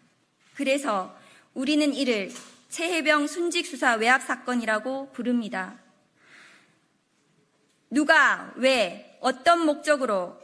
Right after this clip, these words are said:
진실을 숨기고 있는지를 밝히려고 합니다. 지난 사월 십 일 총선에서 조국 혁신당을 비롯한 범야권이 압도적 승리를 거둔 이래 조용하지만 엄청난 변화가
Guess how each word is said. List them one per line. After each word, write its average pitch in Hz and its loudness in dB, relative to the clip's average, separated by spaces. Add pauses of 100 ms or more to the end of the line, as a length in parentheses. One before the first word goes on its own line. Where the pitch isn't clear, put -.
(140)
진실을 294 2
숨기고 294 0
있는지를 240 -4 (320)
밝히려고 254 -4
합니다. 214 -6 (1300)
지난 330 6
사월 339 4
십 330 -6
일 330 -2
총선에서 311 -2 (380)
조국 285 -4
혁신당을 294 -2
비롯한 254 -6 (280)
범야권이 254 0 (180)
압도적 285 0
승리를 285 -2
거둔 233 -6
이래 196 -8 (480)
조용하지만 285 2
엄청난 269 0
변화가 233 -2